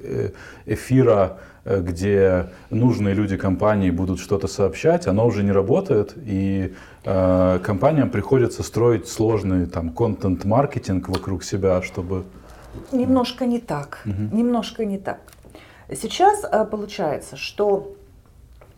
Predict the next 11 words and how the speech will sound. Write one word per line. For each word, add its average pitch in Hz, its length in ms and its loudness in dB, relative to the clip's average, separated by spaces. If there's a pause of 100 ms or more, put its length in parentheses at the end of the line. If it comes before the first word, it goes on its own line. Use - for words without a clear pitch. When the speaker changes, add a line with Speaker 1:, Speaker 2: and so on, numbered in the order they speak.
(200)
Speaker 2:
вот, 190 360 0
э, 165 440 0 (460)
самое, 294 540 2 (140)
самое, 240 500 0
самый 233 340 0
главный, 160 520 -4 (360)
э, 151 420 -4 (100)
успех, 175 580 -4 (560)
э, 151 280 -6
пиара, 277 520 -2 (340)
да, 254 300 -4